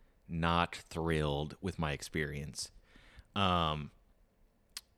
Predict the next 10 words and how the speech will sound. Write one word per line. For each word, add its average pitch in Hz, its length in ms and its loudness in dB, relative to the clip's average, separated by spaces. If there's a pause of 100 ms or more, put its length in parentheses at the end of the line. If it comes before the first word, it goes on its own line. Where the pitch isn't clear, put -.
(720)
but 123 100 8
I 131 40 10
bounced 147 260 4
back, 113 360 4 (180)
had 90 100 8
a - 20 6
good 92 160 4
day 87 140 6
today, 76 400 0 (320)
and, 85 600 4